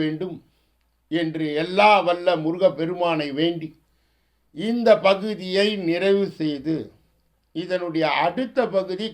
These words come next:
கடைசி பகுதியாக திகழ்கின்ற பன்னிரண்டு ராசிகளுக்கு உரிய பொது பலனை இப்பொழுது நாம்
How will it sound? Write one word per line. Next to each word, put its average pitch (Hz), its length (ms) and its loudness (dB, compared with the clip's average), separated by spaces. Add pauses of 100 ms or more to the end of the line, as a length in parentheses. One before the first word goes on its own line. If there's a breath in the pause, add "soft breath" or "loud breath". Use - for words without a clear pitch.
கடைசி 202 460 2 (120)
பகுதியாக 165 580 -2 (140)
திகழ்கின்ற 151 680 -4 (160)
பன்னிரண்டு 160 640 -2 (140)
ராசிகளுக்கு 151 760 -2 (200)
உரிய 151 420 -8 (1080)
பொது 196 240 -2 (140)
பலனை 175 380 4 (260)
இப்பொழுது 160 460 -2 (140)
நாம் 139 180 -2